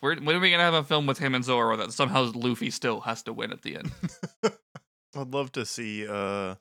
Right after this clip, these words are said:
Speaker 2: it's just him and Mihawk and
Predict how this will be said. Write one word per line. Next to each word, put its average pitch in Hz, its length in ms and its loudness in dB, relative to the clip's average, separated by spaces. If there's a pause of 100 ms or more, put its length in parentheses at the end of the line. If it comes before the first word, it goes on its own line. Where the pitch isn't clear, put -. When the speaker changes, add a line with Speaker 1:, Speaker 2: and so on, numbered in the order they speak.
(380)
Speaker 2:
it's 113 120 -10
just 135 240 -4 (160)
him 135 520 -2
and 120 640 0 (180)
Mihawk 117 720 -2 (160)
and 101 560 0